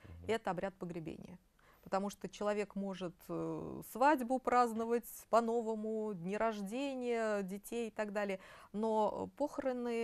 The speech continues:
Speaker 2: это самая консервативная часть культуры. И, э, большевикам, поскольку им необходимо было, э, заменить, э, прежнюю обрядность, э, христианскую обрядность, религиозную обрядность,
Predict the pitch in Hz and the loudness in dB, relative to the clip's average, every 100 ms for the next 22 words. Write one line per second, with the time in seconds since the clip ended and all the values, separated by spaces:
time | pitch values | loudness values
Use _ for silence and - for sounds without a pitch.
0 | 220 - - - - 208 220 220 202 202 | -2 -2 -4 -6 -6 -4 -4 -4 -6 -8
1 | 196 196 202 - 208 196 - 185 185 196 | -6 -4 -4 -4 -8 -8 -6 -8 -8 -10
2 | 185 175 156 - - - - _ 196 202 | -8 -8 -6 -10 -14 -20 -20 _ -6 -2
3 | 202 202 - 185 180 180 170 180 190 - | 0 0 0 -2 -4 -4 -6 -6 -6 -6
4 | 196 196 254 294 190 185 - 185 - 180 | -6 0 2 2 0 -2 -4 -4 -4 -4
5 | 202 196 185 180 185 185 - 190 190 202 | -2 -4 -4 -4 -6 -6 -4 -4 -4 -4
6 | 180 165 190 180 170 170 - 170 160 165 | -4 -4 -4 -2 -2 -2 -2 -4 -4 -4
7 | 190 202 202 196 170 - 180 160 170 190 | -2 -2 -2 -2 -6 -10 -8 -8 -6 -4
8 | 202 170 165 170 165 165 - - 170 190 | -2 -2 -4 -6 -6 -6 -6 -2 2 4
9 | 175 165 170 - - - - 71 - - | 4 2 -4 -10 -12 -10 -8 -8 -8 -12
10 | 180 180 - 170 - 180 175 - 175 170 | -14 -16 -10 -10 2 2 2 -2 -4 -4
11 | 170 160 165 - 170 175 180 185 165 180 | -2 -2 -4 -12 -6 -4 -2 -2 -4 -6
12 | 170 170 165 - - | -8 -4 -6 -6 -16